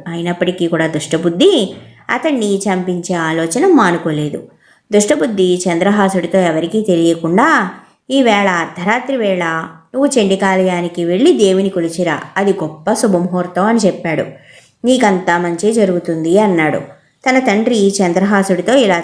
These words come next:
చెప్పడం మదనుడు విన్నాడు. ఎవరికీ తెలియకుండా అర్ధరాత్రి వేళ మదనుడు చండికాలయానికి వెళ్ళాలని నిర్ణయించుకున్నాడు. అయితే అర్ధరాత్రి కాగానే చంద్రహాసుడు చండికాలయానికి బయలుదేరబోతూ ఉండగా విషయ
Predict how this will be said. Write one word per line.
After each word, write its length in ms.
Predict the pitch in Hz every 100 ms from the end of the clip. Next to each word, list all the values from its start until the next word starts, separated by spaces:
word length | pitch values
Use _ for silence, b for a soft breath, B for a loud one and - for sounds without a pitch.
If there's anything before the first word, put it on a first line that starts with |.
| 170
చెప్పడం 520 | 160 208 214 175 170
మదనుడు 420 | 160 165 165 165
విన్నాడు. 480 | 220 247 170 165 147 - - b _ -
ఎవరికీ 400 | 180 185 208 262
తెలియకుండా 840 | 220 190 196 202 180 165 160 156 - 180
అర్ధరాత్రి 580 | 185 214 254 247 196
వేళ 220 | 170 165 226 453 - - 208
మదనుడు 600 | 196 269 254 190 175 175
చండికాలయానికి 880 | 196 196 214 220 196 185 175 170
వెళ్ళాలని 560 | 165 160 160 160 175 339
నిర్ణయించుకున్నాడు. 920 | 285 175 170 170 165 - 170 156 151 156 b b b -
అయితే 300 | 165 160 180
అర్ధరాత్రి 600 | 170 147 170 185 190 190
కాగానే 520 | 180 156 156 226 359 277
చంద్రహాసుడు 720 | 190 196 220 190 190 165 165 180
చండికాలయానికి 880 | 208 285 302 269 220 185 165 175 175
బయలుదేరబోతూ 880 | 170 160 175 190 185 170 170 165 165
ఉండగా 400 | 160 180 233 196
విషయ 640 | 180 208 226 185 160